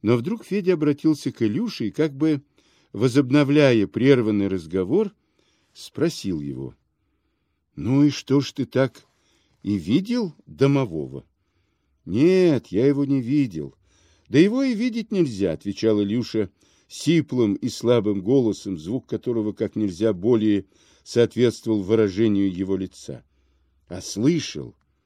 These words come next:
Да и не я один". "А он у вас где водится?"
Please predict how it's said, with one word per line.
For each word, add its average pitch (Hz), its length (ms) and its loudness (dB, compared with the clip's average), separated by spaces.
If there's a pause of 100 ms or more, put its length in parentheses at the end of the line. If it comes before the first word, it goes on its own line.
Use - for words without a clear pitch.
(320)
Да - 160 0
и 127 280 0
не 160 180 4
я 113 340 2
один". 98 440 -4 (1080)
"А 87 160 -10
он 117 220 4
у 123 80 2
вас 120 500 -2
где 87 460 -2
водится?" 80 760 -8